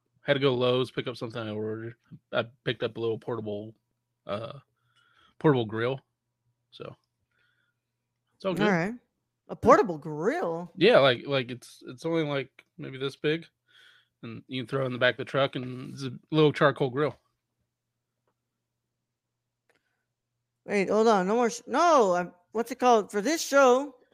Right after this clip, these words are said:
Speaker 2: it will be streamed live to Patreon, and then it's just gonna go up on the days that it's supposed to go up here.
Speaker 1: Yeah.
Speaker 2: It's called for the people.
Speaker 1: So we're just catching up.
Speaker 2: Everybody. Yeah.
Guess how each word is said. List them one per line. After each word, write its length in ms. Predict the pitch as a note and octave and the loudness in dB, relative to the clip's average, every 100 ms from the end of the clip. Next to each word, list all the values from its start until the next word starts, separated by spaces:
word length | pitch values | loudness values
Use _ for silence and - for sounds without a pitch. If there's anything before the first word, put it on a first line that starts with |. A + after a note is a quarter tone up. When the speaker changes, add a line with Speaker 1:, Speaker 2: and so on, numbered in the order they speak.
| - | -8
Speaker 2:
it 140 | A3 | -2
will 100 | A3 | -2
be 120 | G3+ | -4
streamed 340 | G#3 - C4 A#3+ | -8 -6 -4 0
live 240 | A#3 B3+ | 0 0
to 80 | A3 | -2
Patreon, 540 | A#3 C#4 C4+ G#3 G3+ A3 | -2 0 0 -2 0 0
and 100 | G3+ | -2
then 100 | A3+ | -2
it's 100 | G#3+ | -4
just 160 | G#3+ | -4
gonna 180 | A3 G#3 | -4 -2
go 220 | G3+ A3+ | 2 2
up 140 | A3+ A3 | 2 0
on 140 | G3+ | -2
the 80 | G3 | 0
days 280 | G3 A#3 G#3 | 4 4 2
that 100 | G3+ | -4
it's 100 | G3+ | -4
supposed 260 | G3 G#3 | -6 -6
to 60 | G#3 | 0
go 100 | B3+ | 2
up 200 | C#4 C#4 | 2 0
here. 260 | F#3 D3+ - _ _ _ | -6 -6 -14 _ _ _
Speaker 1:
Yeah. 140 | - - _ | 0 0 _
Speaker 2:
It's 120 | G3 | -18
called 260 | - F#3 F3 | -8 -6 -6
for 80 | F#3+ | -8
the 80 | F3+ | -6
people. 380 | C#4 F#3+ C#3+ _ _ _ _ | -6 -6 -10 _ _ _ _
Speaker 1:
So 100 | - | -6
we're 60 | C#3+ | -4
just 120 | C#3+ | -2
catching 280 | D3+ C3+ G#3+ | -2 -4 -4
up. 60 | G#3 | -6
Speaker 2:
Everybody. 240 | D#3 D3 _ _ _ _ _ | -8 -12 _ _ _ _ _
Yeah. 200 | G3+ D#3+ | -12 -10